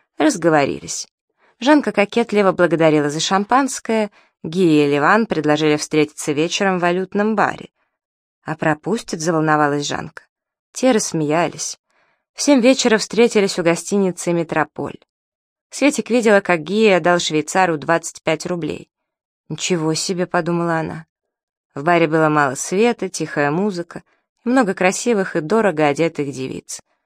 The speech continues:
«Проститутки», — шепнула ей Жанка. Пили вкусные коктейли и танцевали. От трех коктейлей Светика совсем развезло. За столиком Жанка жарко целовалась с Ливаном,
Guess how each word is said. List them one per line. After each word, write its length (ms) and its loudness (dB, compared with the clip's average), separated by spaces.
«Проститутки», — 680 -6
шепнула 400 -2
ей 140 2
Жанка. 400 -6
Пили 160 2
вкусные 500 0
коктейли 640 2
и 80 2
танцевали. 800 -6
От 120 -6
трех 220 2
коктейлей 540 2
Светика 480 -4
совсем 520 -4
развезло. 580 -8
За 140 0
столиком 480 0
Жанка 340 0
жарко 460 0
целовалась 520 0
с 120 -8
Ливаном, 520 -2